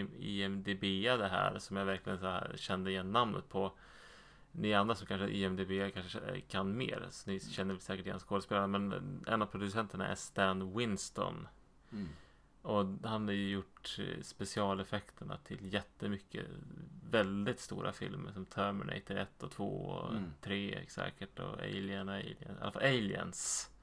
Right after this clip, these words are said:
Speaker 2: Just det.
Speaker 1: Så han är ju, och, eh, är ju lite av en, eller var, han dog något år efter den här filmen kom ut. Han, han var ju en väldigt stor inom sitt gebit, kan man väl lugnt säga.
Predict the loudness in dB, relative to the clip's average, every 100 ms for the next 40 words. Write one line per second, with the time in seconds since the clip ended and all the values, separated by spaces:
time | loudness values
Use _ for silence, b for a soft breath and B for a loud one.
0 | -12 -12 -12 -16 B B B B B -20
1 | -20 -20 -16 -6 -2 0 2 2 4 4
2 | 0 2 0 0 -10 -2 2 4 4 2
3 | -2 2 2 2 0 -2 0 0 -2 -6
4 | -4 -2 -2 -6 -8 B B B -4 0
5 | 2 4 4 4 2 0 -2 -2 -2 0
6 | -2 -4 -4 -4 -6 -8 -8 -8 -8 -8
7 | -8 -8 -10 -12 -10 -10 -6 -6 -6 -8
8 | -8 -10 -12 -18 -20 B B B B B
9 | B B -4 4 4 2 -4 -2 0 0
10 | -2 -6 -6 -10 -10 -14 -8 -6 -4 -4
11 | -8 -10 -10 B B -8 -6 -4 -6 -8
12 | -10 -8 -2 -2 -2 -4 -4 -4